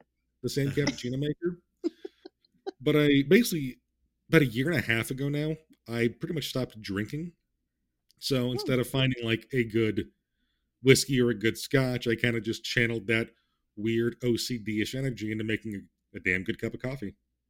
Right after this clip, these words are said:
Speaker 3: Hey,
Speaker 2: And the
Speaker 3: nothing wrong with
Speaker 2: ritual.
Speaker 3: that.
Speaker 1: Down the,
Speaker 2: I
Speaker 1: uh,
Speaker 2: love
Speaker 1: the
Speaker 2: the
Speaker 1: espresso
Speaker 2: ritual.
Speaker 1: path.
Speaker 3: Yeah,
Speaker 1: Just
Speaker 3: yeah.
Speaker 1: that kettle, I got the pour over as well, I got the French press. Whatever you want, I can do it.
Speaker 3: Wow.
Speaker 2: Listen to this. You see what I'm saying?
Speaker 3: Wow.
Speaker 2: He's now
Speaker 1: You want
Speaker 2: in
Speaker 1: a
Speaker 2: that
Speaker 1: breve?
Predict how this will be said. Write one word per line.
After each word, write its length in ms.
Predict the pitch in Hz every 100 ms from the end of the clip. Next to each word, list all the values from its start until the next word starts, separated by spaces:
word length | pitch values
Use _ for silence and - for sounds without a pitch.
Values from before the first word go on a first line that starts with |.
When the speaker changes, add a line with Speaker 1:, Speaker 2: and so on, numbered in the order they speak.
| _ _ _ _ _
Speaker 3:
Hey, 300 | - 254 285 180
Speaker 2:
And 140 | 135
the 80 | 135
Speaker 3:
nothing 80 | 120
wrong 80 | 123
with 120 | 117
Speaker 2:
ritual. 160 | 117 -
Speaker 3:
that. 40 |
Speaker 1:
Down 140 | 135 135
the, 100 | 139
Speaker 2:
I 100 | 135 139
Speaker 1:
uh, 40 | 139
Speaker 2:
love 100 | 139
Speaker 1:
the 20 | 139
Speaker 2:
the 60 |
Speaker 1:
espresso 380 | - 165 - 117
Speaker 2:
ritual. 0 |
Speaker 1:
path. 260 | 95 98 101
Speaker 3:
Yeah, 520 | 220 190 165 156 170 - _ _
Speaker 1:
Just 140 | - 196
Speaker 3:
yeah. 20 |
Speaker 1:
that 180 | 123 -
kettle, 380 | 165 139 127
I 40 | 127 110
got 100 | -
the 60 | _
pour 300 | - 143 139
over 220 | 131 131
as 100 | 120
well, 180 | 117 127
I 40 |
got 160 | 123 -
the 60 | -
French 320 | 135 127 -
press. 460 | 143 131 131 - _ _ _ _ _ _
Whatever 200 | 196 190
you 120 | 175
want, 160 | 175
I 60 | 180
can 160 | 185 190
do 180 | 214 202
it. 80 |
Speaker 3:
Wow. 220 | 156 247 -
Speaker 2:
Listen 320 | 214 185 131
to 40 |
this. 260 | 110 101 -
You 60 | 139
see 160 | -
what 80 | 156
I'm 80 | 147
saying? 460 | - 156 160 156 151 -
Speaker 3:
Wow. 80 | 170
Speaker 2:
He's 260 | 139 160 131
now 520 | 143 151 139 127 127
Speaker 1:
You 100 | 190
want 100 | 233
Speaker 2:
in 40 | 202
Speaker 1:
a 0 |
Speaker 2:
that 220 | 208 214
Speaker 1:
breve? 100 | 214